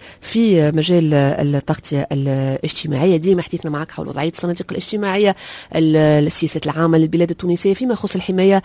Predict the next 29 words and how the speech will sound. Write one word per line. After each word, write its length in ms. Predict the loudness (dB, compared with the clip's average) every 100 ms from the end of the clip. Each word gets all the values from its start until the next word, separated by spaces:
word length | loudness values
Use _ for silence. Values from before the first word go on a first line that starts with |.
| -4 -14 -2
الاجتماعية. 1300 | 0 4 4 4 2 -2 -2 -4 -2 0 2 2 2
والبارح 440 | 0 2 2 0
كنا 240 | 0 2 2
طرقنا 400 | 0 -4 -2 -4
الجزء، 340 | 0 0 -2 -4
ونعاود 540 | 0 2 2 2 0 0
نفكر، 380 | -2 -2 -2 -2
عم 160 | -2 -2
نطلع 300 | 0 0 0
على 300 | 0 0 -2 -8 -16 -4
ال-، 180 | 0 2
الارتيكل، 480 | 2 0 -4 -8 -6
خاطر 220 | -6 -4
تقريبا 240 | -2 0
يلخص 260 | 0 0 -6
الإشكاليات 500 | -6 -4 0 0 -2
بالنسبة 260 | -8 -4
لمشروع، 520 | -4 -4 -4 -4 0 -2
آه، 80 | -4 -12 -20 -10 -4 0 0 -2
الميزانية 680 | -2 -2 -2 -2 -2 0 0
لسنة 360 | 0 -2 -4 -6
ألفين 280 | -6 -6 -4
وأربعة 280 | -4 -4 -6
وعشرين. 380 | -8 -4 -2 -2 -6 -18 -10 -2
آم، 840 | 0 2 0 -2 -2 -2 -2 -2 -2
آه، 320 | -2 -2 2
لا 180 | 4 6
جديد 340 | 2 -2 0
يذكر، 600 | 4 4 4 2 2 0